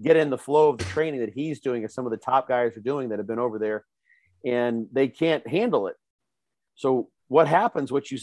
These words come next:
the phenomenon that's going on over there is they just do, like, this crazy high volume, high effort level training that only the genetic elite can recover from, but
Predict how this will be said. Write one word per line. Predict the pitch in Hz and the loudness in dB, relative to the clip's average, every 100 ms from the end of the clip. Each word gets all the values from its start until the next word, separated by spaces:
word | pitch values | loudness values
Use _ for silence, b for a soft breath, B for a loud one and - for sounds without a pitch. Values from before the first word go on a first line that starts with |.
| 135 | -10
the | |
phenomenon | 117 147 175 214 160 | -4 2 4 4 2
that's | 139 120 | 0 -2
going | 139 147 | 0 2
on | 147 202 | 2 2
over | 147 | 2
there | 120 117 | 4 2
is | 117 | 0
they | 143 | -6
just | 143 131 - | -6 -14 -6
do, | 147 | -2
like, | 139 131 120 | 2 0 0
this | 123 - _ _ _ | -6 -6 _ _ _
crazy | - - 156 185 220 160 156 143 - _ _ | -8 4 6 6 2 -2 -4 -6 -8 _ _
high | - 160 175 175 | 2 4 6 4
volume, | 151 151 160 160 160 156 - _ | 4 4 4 0 -2 -4 -10 _
high | - 156 165 165 | -4 2 4 4
effort | 156 143 147 | 2 0 -2
level | 139 135 127 | -2 -2 -4
training | - 165 170 139 113 110 _ _ - | -4 -4 -2 -2 -4 -8 _ _ -4
that | 135 | -2
only | 147 175 208 | 4 4 4
the | 180 139 | 0 -2
genetic | 117 135 156 156 147 | -2 0 2 2 0
elite | 127 151 175 143 - _ _ | -2 -2 -4 -8 -12 _ _
can | 156 135 | -4 -2
recover | 127 - 185 156 | -2 4 4 4
from, | 123 120 110 107 _ _ _ _ _ _ - | -4 -6 -6 -8 _ _ _ _ _ _ 0
but | 131 | 0